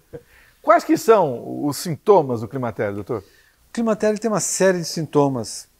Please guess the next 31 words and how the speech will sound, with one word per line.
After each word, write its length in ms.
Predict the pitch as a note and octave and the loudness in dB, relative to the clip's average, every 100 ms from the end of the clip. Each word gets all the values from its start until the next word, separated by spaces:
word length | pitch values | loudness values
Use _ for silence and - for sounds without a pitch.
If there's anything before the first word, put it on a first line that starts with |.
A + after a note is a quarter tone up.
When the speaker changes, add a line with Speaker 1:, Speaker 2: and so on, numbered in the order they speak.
| _ | _
Speaker 2:
que 80 | - | -8
acometem, 500 | - A#2+ C#3+ D#3+ C#3 | -4 -2 0 -2 -2
mas 160 | C#3 C#3+ | -4 -4
os 140 | C#3 | -4
mais 320 | D3 E3+ F3+ | -2 -2 -2
conhecidos, 1000 | - E3 D3+ - - F#3 D3 G#2+ - - | -4 -2 -2 -2 -4 -4 -4 -8 -14 -18
os 160 | B2 A2+ | -16 -10
mais 680 | B2+ C3 C3 - - - _ _ _ | -6 -4 -6 -12 -18 -20 _ _ _
comuns 520 | - B2 C3 E3+ D3 | -4 -2 0 -2 -4
e 40 | A2 | -8
frequentes, 640 | - A2 D#3+ E3 C#3 - _ _ _ _ _ _ _ _ _ _ | -8 -6 -4 -4 -6 -12 _ _ _ _ _ _ _ _ _ _
é 180 | - C3+ | 0 0
a 80 | C3 | 2
alteração 540 | D3+ D3+ D#3+ C#3+ F3 | 0 2 0 0 -2
menstrual. 640 | F3 D#3 - C#3 A#2+ A#2+ D3 | -4 -4 -6 0 4 4 2
Então, 340 | C#3 C#3+ C3 | -4 -6 -6
a, 180 | A#2+ A#2+ | -8 -10
a, 80 | A#2+ | -10
os 120 | - | -10
ciclos 240 | D#3+ D#3 | -10 -8
menstruais 500 | C#3+ C#3 - C#3 B2 | -6 -6 -2 0 0
se 80 | - | -4
tornam 200 | C3 B2 | -6 -4
mais 220 | C3 D3+ | -4 -6
curtos 460 | - D#3 D3+ C#3+ A#2+ | -6 -2 0 -2 -6
ou 100 | B2 | -4
mais 260 | C3+ B2+ A#2 | -2 -4 -2
longos, 480 | C3 C#3 C#3 C3 | -2 0 -4 -8
começam 380 | - B2 B2 - | -8 -6 -6 -6
a 40 | B2+ | -4
falhar, 640 | - C3 A#2+ B2+ C3 | 0 0 4 4 4